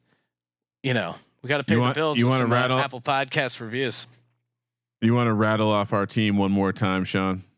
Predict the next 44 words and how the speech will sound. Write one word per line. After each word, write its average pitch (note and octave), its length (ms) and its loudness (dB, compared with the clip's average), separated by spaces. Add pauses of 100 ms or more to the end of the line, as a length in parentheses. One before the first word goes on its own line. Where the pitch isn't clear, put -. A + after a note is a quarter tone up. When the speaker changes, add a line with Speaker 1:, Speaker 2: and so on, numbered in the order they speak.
(600)
Speaker 1:
Sure, D#3 200 0
you, F3+ 280 -2
you A3 120 0
got D3+ 220 0
it, A2+ 60 -4
Kramer. A2+ 320 -6 (960)
Speaker 2:
All A2+ 60 4
right, A#2 220 2
we A#2 120 2
got, B2+ 360 -2
uh, G2+ 340 -2
Travis F3+ 460 0
Kelce D#3+ 680 -2
to C#3 100 -2
go B2+ 160 2
with A#2 120 -2
DeAndre C3 460 0
Hopkins, A2+ 480 -2
Miles B2 420 0
Sanders, G2+ 480 -2
David B2+ 340 0
Montgomery, F2+ 680 0
Kareem B2+ 520 0
Hunt, A2+ 640 -2 (560)
Justin C#3 500 0
Herbert B2+ 500 0
at A#2 200 0
the G#2 60 -6
quarterback A#2+ 600 0
position, A2+ 460 0
Robbie C3+ 420 0
Anderson, G#2+ 440 0
Jarvis C3+ 520 0
Landry, G#2+ 600 2
A A#2+ 180 0
J D#3+ 220 0
Dillon, B2+ 400 0
Corey E3 400 0
Davis, B2 800 -2
Justin C#3+ 480 0
Fields, A2+ 440 0
Terrence C#3+ 440 -2
Marshall D3 400 0
Junior, A2+ 580 2